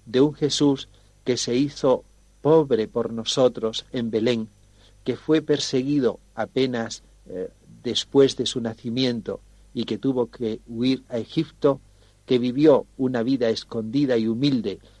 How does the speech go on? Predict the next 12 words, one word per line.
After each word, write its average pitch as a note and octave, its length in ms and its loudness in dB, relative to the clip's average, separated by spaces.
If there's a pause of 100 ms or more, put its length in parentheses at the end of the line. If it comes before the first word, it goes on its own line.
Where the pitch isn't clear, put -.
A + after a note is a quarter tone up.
(140)
duren-, A2+ 420 0
durante A#2+ 540 0
treinta C#3+ 520 2
años A2+ 500 -4 (100)
en G#2+ 160 -8
Nazaret, A#2+ 540 -2 (520)
que C3+ 140 2
se B2 340 0 (520)
dio F3 400 6 (260)
plenamente F3+ 720 2
por C#3+ 240 -2
nosotros C#3 640 0